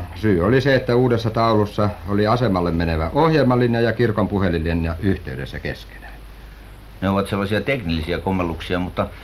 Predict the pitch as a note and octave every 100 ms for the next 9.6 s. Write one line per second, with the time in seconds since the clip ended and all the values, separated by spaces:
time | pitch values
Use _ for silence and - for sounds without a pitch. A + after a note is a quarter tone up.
0 | - C3+ C3+ B2 - C3+ C#3 D#3 B2+ F2
1 | - D#2+ D#2 D2+ - D#2 E2+ E2+ D#2+ D#2+
2 | E2 F2+ F2 E2+ F2+ E2+ C#2+ D#2 D2+ -
3 | - - - - - G1+ - - - -
4 | D2 D#2 - F2+ E2+ F#2 F2 E2+ E2+ D#2+
5 | E2+ - C#2+ D2+ C2+ - - C#2 A#1+ -
6 | - - - - - - - - - -
7 | - - F2+ E2+ F2+ F2 F2+ E2+ F#2 G2
8 | G2+ F#2 F2 D#2+ E2 D#2+ D#2 D#2+ E2 E2
9 | D#2 D#2+ D#2+ D#2 - -